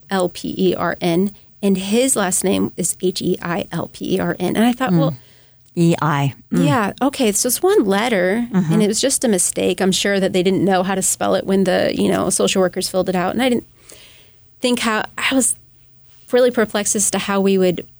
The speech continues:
Speaker 1: work through that. And, like, I, so I just kinda kept it to myself. I didn't really make a big deal about it. And, um,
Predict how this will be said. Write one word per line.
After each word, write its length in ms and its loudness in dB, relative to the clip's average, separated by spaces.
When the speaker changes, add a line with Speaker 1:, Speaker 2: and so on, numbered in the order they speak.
Speaker 1:
work 240 -2
through 340 0
that. 220 0
And, 120 -2
like, 160 -4
I, 300 -4
so 400 0
I 120 2
just 240 0
kinda 180 2
kept 240 -4
it 100 -10
to 80 -4
myself. 540 -2
I 80 -4
didn't 140 2
really 180 4
make 180 2
a 40 -4
big 200 -2
deal 200 0
about 240 -2
it. 140 -2
And, 300 4
um, 380 0